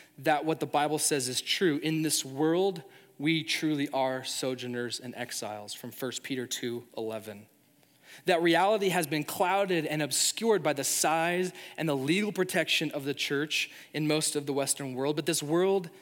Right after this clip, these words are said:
if you remember, is not actually our home. We're not supposed to settle down here. We're not supposed to expect the church to be large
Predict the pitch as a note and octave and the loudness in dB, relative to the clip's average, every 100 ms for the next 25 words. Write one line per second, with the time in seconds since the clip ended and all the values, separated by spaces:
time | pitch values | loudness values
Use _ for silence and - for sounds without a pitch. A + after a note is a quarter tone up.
0 | - _ _ _ - B2+ D3 E3+ F3+ D3+ | -20 _ _ _ -12 -8 -2 2 2 2
1 | B2+ B2+ - - _ _ _ _ _ _ | 0 -2 -8 -20 _ _ _ _ _ _
2 | - B2 B2 - A#2+ A#2+ - G#2+ A2+ F#2+ | -12 -8 -6 -4 -6 -4 -8 -8 -10 -12
3 | F#2+ F#2 E2+ - _ _ _ _ _ _ | -12 -14 -16 -20 _ _ _ _ _ _
4 | _ _ _ - D3+ E3 - F3+ F3 E3 | _ _ _ -6 0 2 2 2 2 2
5 | D3 - D#3 C3+ C3 B2+ A2+ A2+ G#2+ - | 2 2 2 0 -2 -4 -6 -8 -10 -16
6 | - - - F3 E3+ - E3+ F#3 F3 - | -20 -12 0 2 4 2 2 2 2 0
7 | D#3 - - E3+ D3+ - D3 - - D#3 | 2 2 4 2 0 -6 -6 -2 -2 -2
8 | - D3 C#3+ C3 D3+ D3+ D3 B2+ | -2 -4 -2 2 4 4 0 -2